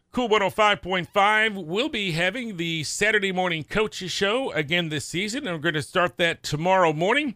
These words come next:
since there's a lot of football teams in the region playing. And, uh, that'll be from nine thirty to ten thirty tomorrow morning.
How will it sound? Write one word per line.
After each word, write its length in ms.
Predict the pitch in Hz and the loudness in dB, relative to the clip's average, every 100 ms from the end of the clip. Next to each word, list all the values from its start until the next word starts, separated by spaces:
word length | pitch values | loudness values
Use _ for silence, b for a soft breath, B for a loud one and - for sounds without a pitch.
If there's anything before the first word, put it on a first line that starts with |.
| b b b | b b b
since 260 | - 139 | -8 -8
there's 240 | - 151 120 | -2 -2 0
a 60 | |
lot 140 | 151 143 | 0 0
of 80 | - | -2
football 360 | 165 - 147 | -6 0 0
teams 300 | 139 156 143 | 0 -6 -8
in 60 | 127 | -6
the 80 | 127 | -4
region 340 | 147 131 123 | -4 -4 -6
playing. 400 | - 160 185 208 b b b b | -2 0 0 -2 b b b b
And, 400 | - 123 131 127 | -8 -6 -4 -4
uh, 100 | 127 | -2
that'll 200 | 123 156 | -2 -2
be 120 | 147 | -2
from 220 | 147 131 120 | -4 -4 -2
nine 220 | 156 190 | -2 0
thirty 220 | 185 165 | -2 -2
to 80 | 131 | -4
ten 240 | - 180 | -4 -6
thirty 300 | - 180 170 | -2 0 0
tomorrow 400 | - 135 180 202 | -4 -4 2 2
morning. 360 | 180 214 240 208 | 4 4 4 2